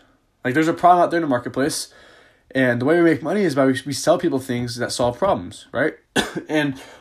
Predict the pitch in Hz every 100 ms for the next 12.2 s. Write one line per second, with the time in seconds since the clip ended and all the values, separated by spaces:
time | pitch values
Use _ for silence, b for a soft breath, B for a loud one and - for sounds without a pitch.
0 | - 165 233 220 190 190 175 131 135 131
1 | 127 113 - 117 104 - 107 104 123 139
2 | 139 - 131 117 - b b b b -
3 | 120 110 110 - _ _ - 123 - 127
4 | 113 127 123 107 113 117 120 117 117 107
5 | - _ 131 131 135 123 117 110 113 113
6 | 131 135 123 113 104 139 185 - B B
7 | B B - 123 120 113 104 104 _ 123
8 | 165 156 139 131 113 107 123 110 107 104
9 | 98 101 101 104 120 180 180 143 135 135
10 | 127 - _ - 135 185 185 135 151 -
11 | 131 139 131 131 120 117 135 131 117 110
12 | 110